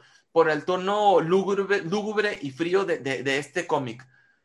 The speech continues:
En serio, no me lo imagino ni con algo más realista ni con algo más caricaturizado. Es el dibujo que nació, esta serie nació para ser dibujado por ese vato.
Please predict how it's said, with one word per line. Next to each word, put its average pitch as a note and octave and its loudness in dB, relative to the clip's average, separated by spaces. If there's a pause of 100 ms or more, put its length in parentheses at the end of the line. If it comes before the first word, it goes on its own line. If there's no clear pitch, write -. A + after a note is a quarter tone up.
(160)
En B2+ -6
serio, F3+ 0
no F3 2
me A#3 2
lo A#3 -4
imagino F#3+ -4
ni D3+ -6
con D3+ -2
algo C4 -2
más C4 -2
realista B3 0
ni D#3+ -4
con D3 -2
algo F3 0
más F3 -2
caricaturizado. B2+ -2
Es G3 -2
el A3 -2
dibujo E3+ -2 (1080)
que D#3 4
nació, D3 -2
esta A#3 -2
serie A3+ -2
nació F3+ -2
para F#3+ 2
ser E3 0
dibujado D#3+ 0
por D3 -2
ese C#3+ -6
vato. - -4